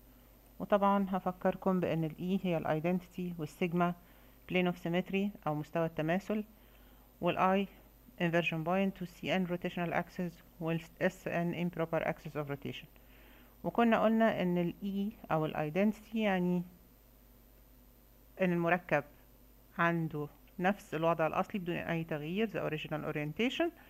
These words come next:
وكنا خدنا مركب المرة اللي فاتت، المركب ده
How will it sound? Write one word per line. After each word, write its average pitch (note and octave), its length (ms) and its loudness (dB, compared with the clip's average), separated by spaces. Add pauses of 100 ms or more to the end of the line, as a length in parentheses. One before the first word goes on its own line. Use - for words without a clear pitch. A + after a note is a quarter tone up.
(600)
وكنا B3 340 2
خدنا A#3+ 280 0
مركب G#3 400 2
المرة G3 260 2
اللي G3 120 2
فاتت، A#3 340 -2 (1500)
المركب E3 480 -4
ده A#3+ 240 2